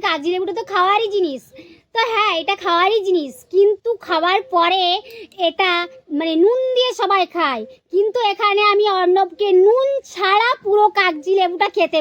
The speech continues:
বলছি। তার মানে বুঝতে পারছেন যে হচ্ছে কীরকম লাগতে পারে। তো চলো অর্ণব,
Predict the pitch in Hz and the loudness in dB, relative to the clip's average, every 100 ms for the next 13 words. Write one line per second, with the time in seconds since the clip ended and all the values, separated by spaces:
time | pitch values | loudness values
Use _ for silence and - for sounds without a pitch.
0 | 294 262 240 254 240 339 330 339 381 381 | -2 -4 -6 -10 -12 -8 -4 0 0 0
1 | 381 440 392 427 - 466 453 427 392 381 | -2 -2 -2 -2 -2 0 2 2 2 2
2 | 381 381 415 415 - 381 381 - 427 453 | 2 0 -8 -6 -2 0 0 2 0 2
3 | 403 320 - 381 - 370 381 466 _ - | 0 -2 -4 -6 -2 0 0 -2 _ -10
4 | 440 427 480 453 453 427 370 403 427 | -8 -4 -2 2 2 2 0 2 0